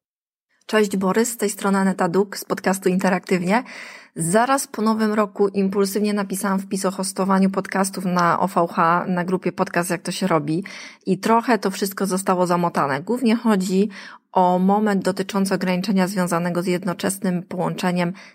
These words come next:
do, no i właśnie, do bazy danych rzeczywiście jest to dokładnie trzydzieści jednoczesnych połączeń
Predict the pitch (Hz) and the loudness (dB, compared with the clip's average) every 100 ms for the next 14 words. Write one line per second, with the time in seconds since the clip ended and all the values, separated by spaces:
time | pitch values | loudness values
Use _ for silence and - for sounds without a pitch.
0 | - 190 175 175 - _ _ _ _ - | -14 -4 2 2 2 _ _ _ _ -6
1 | 175 190 202 185 180 - - 185 - _ | 2 4 4 4 2 0 -6 -10 -12 _
2 | 196 175 196 220 233 202 208 214 214 196 | 0 2 2 0 0 2 2 0 -2 -6
3 | 196 185 214 - 214 202 190 190 196 196 | -4 -2 -4 -4 -4 -2 -4 -2 -2 0
4 | 196 196 185 196 - 196 185 185 190 190 | -2 -2 -2 -2 -2 -2 -2 -2 -2 -2
5 | 185 180 170 165 165 185 | -4 -2 -2 -2 0 0